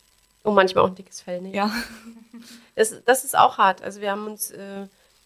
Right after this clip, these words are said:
Speaker 1: wir haben jetzt, äh, drei Hebammenschülerinnen, die kurz vorm Examen sind. Und das merkt man halt, die sind alle sehr unterschiedlich, ne?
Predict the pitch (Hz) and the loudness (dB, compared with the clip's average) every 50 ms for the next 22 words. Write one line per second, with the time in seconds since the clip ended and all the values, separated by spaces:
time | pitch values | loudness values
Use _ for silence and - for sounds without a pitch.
0 | _ _ - 196 196 196 196 202 202 190 190 190 190 - - - - - 196 190 | _ _ -10 -4 0 2 4 4 2 0 -2 -6 -6 -6 -8 -8 -8 -10 -12 -12
1 | 190 190 190 202 196 - 190 - 196 202 220 240 240 233 233 233 233 233 226 226 | -10 -10 -10 -10 -10 -12 -10 -2 2 4 4 4 4 2 -2 -6 -6 -6 -4 -4
2 | - - 240 226 233 220 226 220 214 202 208 208 208 202 202 - - 208 202 - | -6 -6 -2 -2 4 8 8 8 8 4 -2 -8 -8 -8 -10 -10 -12 -12 -12 -12
3 | - - 208 196 196 202 196 - - - 190 202 220 226 220 208 214 208 208 208 | -8 -4 -2 -2 -2 -2 -6 -6 -4 -2 0 0 0 -2 -2 -2 -4 -4 -2 -4
4 | 202 190 - - 185 185 185 - 233 208 190 180 180 180 185 190 185 185 - - | -6 -6 -2 0 0 0 0 -2 -2 2 2 2 0 0 -6 -6 -6 -6 -8 -6
5 | 190 185 190 185 185 208 226 240 233 226 - 233 226 233 233 233 - - 208 240 | -6 -8 -6 -6 -6 -6 -6 -4 -4 -4 -4 -4 -8 -8 -8 -8 -8 -10 -10 -10
6 | 294 | -10